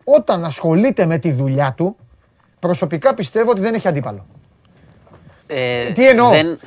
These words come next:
Speaker 1: Εννοώ ότι ο-, έχει προσπαθήσει να κάνει τον τηλεπαρουσιαστή, κάνει τον κριτή, κάνει τέτοια, γενικά δεν μου αρέσει καθόλου. Θεωρώ ότι δεν, δεν το έχει, στον μπλα μπλα.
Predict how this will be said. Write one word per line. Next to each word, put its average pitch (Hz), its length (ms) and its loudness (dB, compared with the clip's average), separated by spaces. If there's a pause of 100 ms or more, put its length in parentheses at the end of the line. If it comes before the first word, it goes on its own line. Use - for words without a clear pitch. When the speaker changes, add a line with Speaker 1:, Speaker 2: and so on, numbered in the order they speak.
(120)
Speaker 1:
Εννοώ 226 360 4
ότι 262 200 4
ο-, 247 140 6 (220)
έχει 240 200 2 (160)
προσπαθήσει 214 480 -4
να 226 80 -6
κάνει 226 140 -4
τον 214 80 -4
τηλεπαρουσιαστή, 202 800 -4 (400)
κάνει 226 260 0
τον 208 160 2
κριτή, 208 400 0
κάνει 220 260 -2
τέτοια, 262 480 2
γενικά 226 440 0
δεν 226 200 4
μου 208 100 2
αρέσει 165 240 0
καθόλου. 131 420 -4 (220)
Θεωρώ 220 280 2
ότι 220 120 0
δεν, 202 240 -2
δεν 202 140 2
το 175 100 4
έχει, 123 260 -4 (260)
στον - 160 -4
μπλα 180 140 4
μπλα. 160 280 2